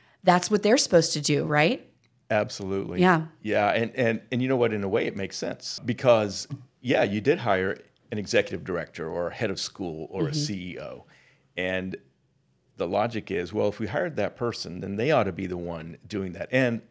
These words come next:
Speaker 2: to be clear, as I'm sure you would agree with,
Speaker 1: Mm-hmm.
Speaker 2: Lacey, because we talk to our clients about it all the time.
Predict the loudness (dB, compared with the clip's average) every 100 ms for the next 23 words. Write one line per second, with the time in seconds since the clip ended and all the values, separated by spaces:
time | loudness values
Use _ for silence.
0 | -12 -4 -4 -2 -2 -2 -2 -10 -14 _
1 | _ -4 -4 -4 -12 -4 -4 -4 -6 -4
2 | -2 -2 -2 -4 -6 -4 -4 -2 0 2
3 | 2 0 -6 -12 -16 -16 -16 _ _ _
4 | _ _ -12 -4 -2 0 2 0 0 -2
5 | -2 -2 -4 -4 -4 -4 -4 -4 -4 -4
6 | -6 -6 -6 -6